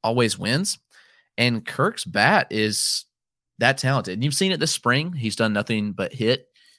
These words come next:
I mean, he's a little bowling ball, and he's a, a really good hitting bowling ball at that. And whether he earns the playing time this year or not, I really think the spot's open for him. While Jansen's the better fielding catcher,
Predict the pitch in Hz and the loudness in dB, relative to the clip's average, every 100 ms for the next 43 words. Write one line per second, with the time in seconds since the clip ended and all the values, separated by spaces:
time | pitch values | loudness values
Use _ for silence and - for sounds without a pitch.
0 | _ - 107 104 127 185 90 98 139 95 | _ -6 -4 0 2 2 2 2 4 2
1 | 92 92 113 104 110 107 101 95 - - | 0 2 2 0 -4 -2 -2 -2 -6 -14
2 | 95 117 113 123 117 143 135 101 98 101 | -4 -2 0 0 2 2 0 -2 -2 0
3 | 101 98 95 - 123 110 - _ _ _ | 2 4 2 2 4 4 0 _ _ _
4 | _ _ _ _ - 110 107 98 - _ | _ _ _ _ -2 0 0 -4 -14 _
5 | 104 143 185 160 143 131 135 127 - 113 | 2 4 6 4 4 2 2 0 0 0
6 | 117 113 107 107 123 107 90 90 110 - | 0 0 0 -2 0 0 0 0 0 -2
7 | _ _ _ _ _ _ _ - _ 113 | _ _ _ _ _ _ _ -20 _ 2
8 | 165 185 104 101 92 - 90 90 90 101 | 4 4 2 -2 -6 -4 -2 -2 -2 -4
9 | - 135 53 - - _ _ _ - 104 | -6 -14 -14 -14 -16 _ _ _ 0 2
10 | 101 120 135 135 107 95 95 98 110 107 | 2 2 0 0 -4 -4 0 2 4 4
11 | 101 90 _ _ _ _ - 110 113 123 | 2 -2 _ _ _ _ -12 -2 0 2
12 | 107 - 90 - 156 165 | 0 -4 -4 -2 -2 -4